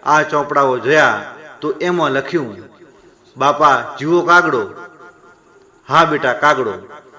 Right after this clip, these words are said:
આવું કેટલીય વાર લખેલું જોયું. દીકરાને એના બાળપણની વાત યાદ આવી ગઈ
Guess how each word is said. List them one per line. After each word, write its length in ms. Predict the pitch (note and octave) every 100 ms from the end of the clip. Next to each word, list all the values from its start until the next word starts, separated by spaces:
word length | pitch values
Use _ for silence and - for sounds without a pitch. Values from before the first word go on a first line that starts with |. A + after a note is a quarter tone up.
| -
આવું 380 | C#3+ E3+ C3+ -
કેટલીય 460 | E3+ F3 G3 A#3+
વાર 240 | G3+ E3 C3
લખેલું 380 | C#3 D#3 D3 B2+
જોયું. 300 | D#3 B2 G2 - - D#3 _ _ _ _ _ _ _ _ _ _ _ _ _ _
દીકરાને 440 | C#3 C#3 D#3 D3 B2+
એના 300 | A#2+ C3+ B2
બાળપણની 580 | B2 C3+ C3+ C3 B2
વાત 280 | A2 A#2+ B2
યાદ 260 | A#2+ C3 C#3+
આવી 200 | D3 F3+
ગઈ 480 | F#3 G3 E3 -